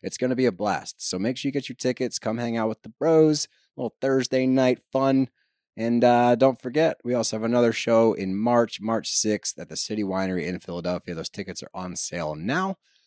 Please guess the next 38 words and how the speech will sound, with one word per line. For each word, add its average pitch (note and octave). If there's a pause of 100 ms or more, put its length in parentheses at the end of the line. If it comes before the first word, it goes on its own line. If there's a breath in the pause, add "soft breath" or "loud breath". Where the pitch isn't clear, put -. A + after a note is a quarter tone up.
(100)
So -
click -
the E3
link D#3
in C#3+
the C3+
bio C3
as A2
well, B2
but G2+
don't A#2
click A#2
the G#2
wrong G#2+
link G#2+
unless F#2+
you're F#2+
planning G2
on F2+
buying F#2
tickets F#2+
to -
both, D#3
which G#2+
if -
you A#2+
are D3+
planning D3+
on D3
buying C#3+
tickets C3+
to G#2+
one, D#3+
just D#3
buy G3+
tickets A3+
to B3+
both. B3+